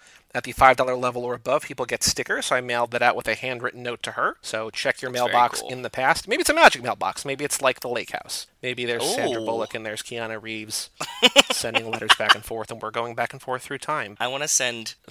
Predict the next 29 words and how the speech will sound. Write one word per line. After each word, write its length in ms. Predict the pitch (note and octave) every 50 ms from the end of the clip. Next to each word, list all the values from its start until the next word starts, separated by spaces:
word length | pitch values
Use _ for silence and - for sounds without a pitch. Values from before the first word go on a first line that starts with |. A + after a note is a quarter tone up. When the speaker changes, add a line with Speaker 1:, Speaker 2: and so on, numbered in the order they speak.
| A#2+
Speaker 2:
magical 720 | A#2 A2+ A#2 A2 G#2+ A#2 A2 - - G#2+ G2+ F#2+ F#2 F#2+ - _ _ _ _ _ _ _ _ _ _ _
love 320 | G2+ G#2 G#2 G#2 G#2 G#2+ A2
notes 420 | A2 G#2 G2 F#2 - - - -
to 200 | - - - G#2
Montez 800 | G#2 G2+ G2+ F#2+ F#2+ - - G2 G2+ G2 F#2 F#2+ - - - - _
through 200 | - - G2+ G2
time 520 | - - G2+ G2 G2 G2 F2+ F#2 G2 G#2 _ _
and 160 | - G2+ G2
space 580 | - - - - F2+ E2 E2 - - - - -
Speaker 1:
I'm 60 | C#3+
trying, 400 | - - E3 E3+ E3+ D3+ B2 A2+
man. 200 | A2+ A2+ A2 A2 -
Speaker 2:
in 80 | G#2
a 60 | G2+
mailbox. 680 | G2+ F#2+ F2 E2 - - - - - _ - - - -
Speaker 1:
I'm 60 | A2
trying. 480 | A2+ - - C3 B2 A2+ G2+ G#2 G#2 - -
Also, 600 | F3 A3+ A#3+ - - G3+ D#3+ C#3+ C3+ B2 B2 - _ _ _ _ _ -
yesterday, 640 | - B2 B2 B2+ C#3 C#3 - - C#3 A#2 A2+ A#2 G#2
as 220 | - A2 A2+ G#2+
this 100 | A2+ A2
comes 300 | - - B2 A2+ G#2 -
out, 100 | G#2+ -
I 80 | - A#2
posted, 540 | - - B2+ C3 B2 - - C3+ B2+ B2 -
uh, 280 | - A#2 A#2+ A#2 A#2 A#2 - -
t-, 160 | - - -
a 80 | B2
link 420 | A#2+ A#2 A#2+ B2+ C3 C3 B2 -